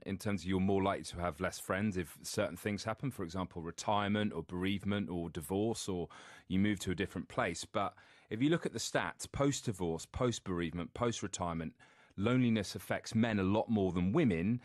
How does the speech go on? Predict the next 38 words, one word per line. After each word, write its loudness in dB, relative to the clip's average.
because, 2
um, 2
they 0
tend 2
to 0
rely 4
on 2
work 2
and 2
on 4
their 2
wife 0
or 4
girlfriend 2
for 0
their 2
social 0
network, 0
for 2
their 4
friendships. -2
So 0
when 2
you -2
get 0
untethered 0
to -12
those -2
things, 2
then 4
you're 2
left 0
much 2
more 4
isolated. -2
And, -6
and 2
it, -8